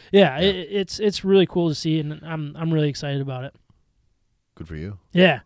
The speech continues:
Speaker 1: Can you hit the, the music?
Speaker 2: Yeah, which one do you want?
Speaker 1: The
Speaker 2: Do you want beer pour to change, or do you want college football?
Speaker 1: Uh, I want the N F L primetime music.
Speaker 2: That's where we do the picks?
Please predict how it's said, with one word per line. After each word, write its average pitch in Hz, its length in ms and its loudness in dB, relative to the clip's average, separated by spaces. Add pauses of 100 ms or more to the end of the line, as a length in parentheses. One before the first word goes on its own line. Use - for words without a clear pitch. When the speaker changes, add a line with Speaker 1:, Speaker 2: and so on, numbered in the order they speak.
(360)
Speaker 1:
Can 202 120 2
you 214 60 8
hit 233 120 4
the, 160 280 4
the 160 100 -4
music? 160 320 -2 (160)
Speaker 2:
Yeah, 95 140 -10
which 82 180 -12
one 90 100 -10
do 85 40 -10
you 82 60 -8
want? 80 140 -12 (920)
Speaker 1:
The 151 520 -4
Speaker 2:
Do 120 40 -2
you 123 60 0
want 92 240 -4
beer 120 220 0
pour 190 260 0
to 185 120 -6
change, 131 520 -6
or 117 120 -2
do 107 100 -6
you 104 80 -4
want 95 180 -8
college 98 440 -10
football? 67 500 -10 (500)
Speaker 1:
Uh, - 40 -10
I 175 280 -4
want 175 240 -4
the 170 260 -2
N 190 120 0
F 185 180 -2
L 165 120 -2
primetime 151 540 -6
music. 135 340 -10 (1040)
Speaker 2:
That's - 200 -8
where 127 60 -4
we 131 60 -2
do 135 100 -4
the 131 80 -8
picks? - 380 -8